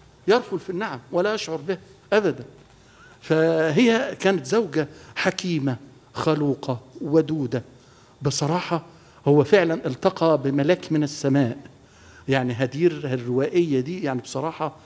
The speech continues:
أنا أعتقد أنها من الحور العين. يعني أخذت تتشمم قميصه بود وتضمه إليها.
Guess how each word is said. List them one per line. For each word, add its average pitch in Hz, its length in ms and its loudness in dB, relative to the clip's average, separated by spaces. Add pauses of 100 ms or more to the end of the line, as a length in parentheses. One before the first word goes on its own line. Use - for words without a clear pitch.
(260)
أنا 151 160 4
أعتقد 156 360 -2
أنها 170 200 4
من 160 120 2
الحور 160 320 -4
العين. 135 440 -4 (640)
يعني 156 380 4 (100)
أخذت 180 420 2
تتشمم 175 540 -2 (100)
قميصه 185 500 -2 (340)
بود 151 420 6 (560)
وتضمه 180 760 0
إليها. 151 480 -4